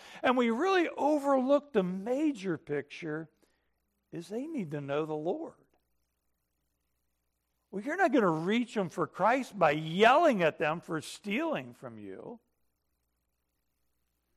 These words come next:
And so I, I wanna show us today from this passage of Scripture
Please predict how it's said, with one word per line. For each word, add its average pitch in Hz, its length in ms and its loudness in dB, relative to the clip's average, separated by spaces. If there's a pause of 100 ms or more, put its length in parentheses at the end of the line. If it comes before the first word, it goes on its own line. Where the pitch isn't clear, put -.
(800)
And 151 80 -14
so 208 160 0
I, 170 120 8 (100)
I 190 120 2
wanna 294 220 0
show 175 380 0
us 156 220 0
today 143 500 -2
from 143 640 0 (600)
this 175 380 0
passage 147 560 -4
of 131 140 -10
Scripture 123 760 -8